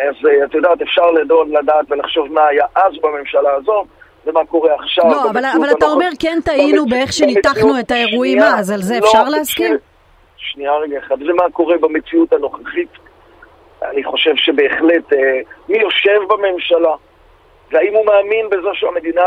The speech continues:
Speaker 1: הזאת היא מדינה יהודית, אה, לפני כל
Speaker 2: מאה
Speaker 1: דבר
Speaker 2: אחוז, אבל
Speaker 1: אחר?
Speaker 2: אני אומרת, זה לא
Speaker 1: שנייה
Speaker 2: משנה את
Speaker 1: רגע,
Speaker 2: התוצאה של
Speaker 1: שנייה,
Speaker 2: ההתמודדות עם
Speaker 1: שנייה.
Speaker 2: הטרור.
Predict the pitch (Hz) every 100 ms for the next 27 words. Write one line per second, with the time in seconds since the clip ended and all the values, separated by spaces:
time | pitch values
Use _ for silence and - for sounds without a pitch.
0 | 185 170 175 175 170 170 175 175 175 165
1 | 170 175 190 _ - _ _ _ _ _
2 | _ _ - 160 156 156 156 160 - 180
3 | 175 226 339 - 508 254 262 247 190 190
4 | 233 254 262 269 254 269 233 269 302 294
5 | 285 262 - 196 262 254 247 240 254 254
6 | 226 262 233 240 269 240